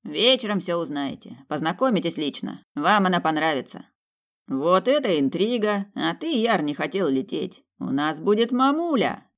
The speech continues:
Надеюсь, она молоденькая? И чтобы с третьим размером груди». «Кир, замолчи!» «Что такого я опять сказал?»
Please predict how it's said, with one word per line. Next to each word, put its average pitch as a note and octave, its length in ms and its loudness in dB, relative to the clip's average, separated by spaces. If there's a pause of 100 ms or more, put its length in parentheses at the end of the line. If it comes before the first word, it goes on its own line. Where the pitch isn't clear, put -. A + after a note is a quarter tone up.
(120)
Надеюсь, C#3+ 560 -4
она D3 160 -2
молоденькая? E3+ 800 -2 (340)
И D3+ 260 -4
чтобы E3+ 400 0
с - 80 -14
третьим E3+ 360 0
размером F3 440 -2
груди». F3+ 420 -2 (680)
«Кир, D#3+ 440 2 (160)
замолчи!» D#3 1000 -2 (880)
«Что D4 380 -2
такого G3 320 2
я D3 200 0
опять D#3+ 240 -4
сказал?» D#3 520 -6